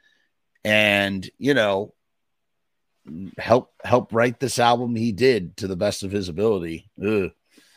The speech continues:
Um, and we got, we got what it is that we got from, uh, <laughs> in the form of this album. You'll have to excuse me. I have, um, terrible,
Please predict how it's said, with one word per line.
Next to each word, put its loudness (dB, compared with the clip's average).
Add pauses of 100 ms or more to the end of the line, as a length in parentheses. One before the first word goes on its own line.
(360)
Um, 4
and -2
we -4
got, 2 (360)
we -4
got 2
what -2
it -6
is -6
that -4
we -8
got -2 (160)
from, -6 (240)
uh, -6 (840)
<laughs> -2
in 2
the 2
form 2
of -2
this -2
album. 2
You'll 2
have 0
to -4
excuse -2
me. -4
I 0
have, 0
um, -2 (560)
terrible, 4